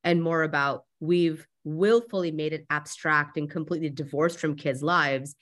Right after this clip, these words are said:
and then kind of wondered why they're not making deep connections and going on to contribute to these fields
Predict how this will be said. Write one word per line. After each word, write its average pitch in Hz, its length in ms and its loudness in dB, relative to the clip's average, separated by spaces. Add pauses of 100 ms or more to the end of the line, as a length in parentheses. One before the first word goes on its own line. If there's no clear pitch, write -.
(180)
and 175 160 2
then 160 100 2
kind 160 220 -2
of 143 80 -2
wondered 143 420 -2
why 135 460 0 (260)
they're 160 180 2
not 147 340 0 (300)
making 165 440 0
deep 156 200 -4
connections 147 400 -4
and 143 120 -4
going 147 160 0
on 143 80 -2
to 143 80 -8
contribute 143 480 -4
to - 60 -14
these 135 180 -6
fields 127 420 0